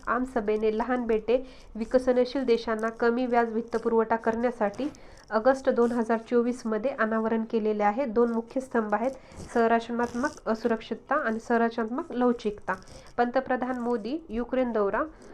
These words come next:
युक्रेनला भीष्म क्यूब या मोबाईल, अ, हॉस्पिटल आपत्कालीन वैद्यकीय सेवा प्रदान करणारी भेट दिली. फेब्रुवारी दोन हजार बावीस पासून युक्रेन रशिया युद्ध सुरू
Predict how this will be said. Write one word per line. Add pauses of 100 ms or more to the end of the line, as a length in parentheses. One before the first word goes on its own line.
(140)
युक्रेनला
भीष्म
क्यूब (240)
या
मोबाईल,
अ,
हॉस्पिटल
आपत्कालीन
वैद्यकीय
सेवा
प्रदान
करणारी
भेट
दिली. (380)
फेब्रुवारी
दोन
हजार
बावीस
पासून
युक्रेन
रशिया
युद्ध
सुरू